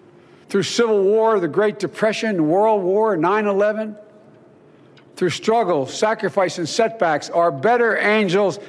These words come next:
have always prevailed. In each of these moments, enough of us, enough of us have come together to carry all of us forward. And we can do that now.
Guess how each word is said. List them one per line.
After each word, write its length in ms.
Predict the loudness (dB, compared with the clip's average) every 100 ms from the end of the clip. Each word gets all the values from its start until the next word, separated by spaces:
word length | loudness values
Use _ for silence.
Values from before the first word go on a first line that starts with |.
| -4
have 160 | -2
always 520 | 0 0 2 2 0
prevailed. 800 | -2 -4 -2 0 2 2 0 -4 -12 -20 -20 -20 -20 -20 -20 -20 -20 -20 -20 -20 -20 -20 -20 -6
In 160 | -2 2
each 240 | 0 0
of 100 | 0
these 280 | 0 0 0
moments, 420 | 0 2 0 -4
enough 540 | -2 -2 0 -2 0 0
of 180 | 0
us, 440 | 0 0 -4 -12 -18 -20 -20 -20 -8
enough 460 | -4 -2 0 0 0
of 160 | 0 2
us 400 | 0 -2 -8 -14 -20 -20 -20 -20 -8
have 180 | -6 -2
come 240 | 0 0
together 680 | 0 0 0 2 0 -2 -8 -20 -20 -20 -20 -20 -8
to 80 | -2
carry 380 | 0 2 2
all 380 | 2 2 4 2
of 80 | 2
us 160 | 0 -2
forward. 520 | 0 2 0 -2 -10 -20 -20 -20 -20 -20 -20 -20 -20 -20 -20 -20 -20 -20 -6
And 120 | -2
we 140 | 0 0
can 200 | 0 0
do 160 | 2
that 260 | 2 0 0
now. 480 | 0 0 0 -2